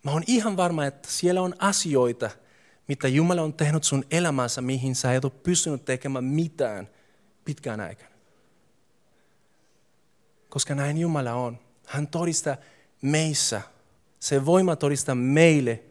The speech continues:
että hän on oikeasti se, kuka hän sanoo olevan. Ja kun hän, hänen voiman kautta todistaa meille, että hän on oikeasti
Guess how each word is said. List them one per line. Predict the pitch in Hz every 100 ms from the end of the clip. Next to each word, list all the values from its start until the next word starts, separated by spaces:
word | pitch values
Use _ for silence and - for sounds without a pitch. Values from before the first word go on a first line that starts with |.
| _ _ _ _ _ -
että | 127 -
hän | 107 139 143
on | 147
oikeasti | 143 139 131
se, | - 160 160
kuka | 143 131
hän | 120 120
sanoo | 127 123 117
olevan. | 113 95 120 - _ _ _ _ _ _ - - -
Ja | 139
kun | - 165
hän, | 143 160 202 185 - _ -
hänen | 135 196 208 160
voiman | 156 147 139
kautta | 143 139
todistaa | 135 175 202 - 156
meille, | 143 160 175 156 131 - -
että | - 131 -
hän | 135 151
on | 170
oikeasti | 180 180 - 170